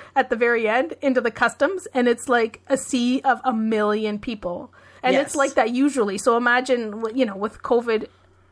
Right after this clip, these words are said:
Speaker 1: they don't wanna have, it, there still looks like there's a million people in there, but if they're holding planes back and holding
Speaker 2: Mm-hmm.
Speaker 1: planes from unloading, then, then they're obviously trying to make it a little bit, a little bit better. But when we were, before covid, when we were flying out,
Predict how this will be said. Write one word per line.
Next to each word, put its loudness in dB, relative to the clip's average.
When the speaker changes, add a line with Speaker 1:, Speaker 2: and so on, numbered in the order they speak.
Speaker 1:
they 0
don't 2
wanna 2
have, -2
it, -4
there 2
still 0
looks 2
like 2
there's -2
a 2
million 0
people 0
in 0
there, 0
but 2
if -2
they're 2
holding 0
planes -2
back -2
and -8
holding 0
Speaker 2:
Mm-hmm. 2
Speaker 1:
planes 0
from -2
unloading, 0
then, -6
then -4
they're 0
obviously 0
trying -2
to -2
make -2
it -4
a -2
little 2
bit, -4
a -2
little 2
bit -4
better. -8
But 2
when 2
we 2
were, 2
before 0
covid, 0
when 2
we 2
were -2
flying -2
out, 2